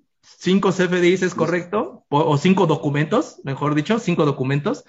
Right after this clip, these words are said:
Speaker 1: porque sí, porque el, el complemento es, el C F D I de pagos es C F D I complemento de pagos, ¿no? Pero eso es en un documento por
Speaker 2: Y
Speaker 1: separado.
Speaker 2: ahora se va a agregar el
Speaker 1: Y a, a caso
Speaker 2: Correcto.
Speaker 1: contrario que estos complementos, específicamente el de carta aporte, va inmerso en, dentro de un C F D I de ingresos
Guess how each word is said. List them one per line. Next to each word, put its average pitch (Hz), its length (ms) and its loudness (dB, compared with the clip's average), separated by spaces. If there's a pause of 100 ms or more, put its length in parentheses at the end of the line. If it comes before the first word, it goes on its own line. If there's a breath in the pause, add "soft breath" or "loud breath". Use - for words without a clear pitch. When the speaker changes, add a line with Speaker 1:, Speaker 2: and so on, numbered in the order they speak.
(220 soft breath)
Speaker 1:
porque 131 200 0
sí, 175 140 2
porque 127 240 -2
el, 120 220 -6
el 120 520 0
complemento 131 640 0
es, 151 160 -4
el 123 260 -8
C 156 100 -2
F 160 100 0
D 170 100 4
I - 40 6
de 165 60 -6
pagos 151 260 -2
es 143 120 0
C 143 140 -2
F 135 120 0
D 135 80 2
I 131 60 0
complemento 123 440 -4
de 131 80 2
pagos, 131 360 -2
¿no? 180 160 -2 (240 loud breath)
Pero 131 160 2
eso 147 160 2
es 156 180 2
en 165 100 4
un 160 80 2
documento 143 440 -2
por 139 100 -6
Speaker 2:
Y 135 40 -12
Speaker 1:
separado. 143 340 2
Speaker 2:
ahora 127 120 6
se 127 140 -4
va - 160 -8
a - 20 2
agregar 120 340 0
el 127 120 -10 (460)
Speaker 1:
Y 151 180 2
a, 131 120 2
a - 140 -8
caso 160 240 0
Speaker 2:
Correcto. 160 240 0
Speaker 1:
contrario 170 360 0
que 175 60 0
estos 165 240 -6
complementos, 175 840 0
específicamente 143 800 -2
el 120 60 -2
de 113 80 -8
carta 139 260 -2
aporte, 143 300 -2
va 139 100 0
inmerso 151 400 2
en, 196 80 4
dentro 143 340 0
de 139 80 -2
un 151 80 -2
C 160 120 -4
F 160 160 -2
D 135 120 -2
I 139 80 -2
de 139 80 -6
ingresos 143 500 -4